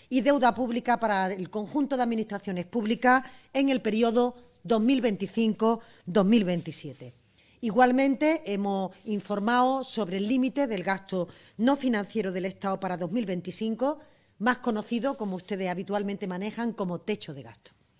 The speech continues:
De esta forma, damos un paso decisivo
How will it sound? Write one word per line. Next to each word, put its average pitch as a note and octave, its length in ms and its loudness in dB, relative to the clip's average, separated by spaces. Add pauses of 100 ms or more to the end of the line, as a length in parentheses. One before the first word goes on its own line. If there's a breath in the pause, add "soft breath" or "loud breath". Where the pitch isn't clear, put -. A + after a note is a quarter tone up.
(560 soft breath)
De C#4 120 4
esta D4 160 2
forma, D4 500 4
damos B3 300 2
un B3+ 120 0
paso B3+ 320 2
decisivo A#3 720 -4